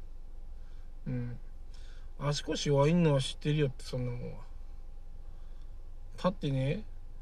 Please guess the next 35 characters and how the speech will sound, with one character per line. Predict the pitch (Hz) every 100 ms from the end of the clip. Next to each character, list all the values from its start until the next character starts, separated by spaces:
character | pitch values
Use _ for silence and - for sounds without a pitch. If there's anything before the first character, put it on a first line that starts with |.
| - -
座 | - 190 226
る | 311
か | 180
ら | 151
ね、 | 131 135
あ | 139 135
の、 | 135 131
す | 185
ぐ | 147
死 | 135 139
ん | 135
じ | 131
ゃ |
う | 123
ん |
で | 123
す | -
よ。 | 127
立 | 190
っ | -
て | 151
ね、 | 131 131 -
鍛 | - 196
え | 185
ろ | 175
っ |
て | - 151
話 | 135 127
な | 127
ん | 123
で |
す | -
よ。 | - - - - - - - - - - - - - - - -
う | 135
ん。 | 123 120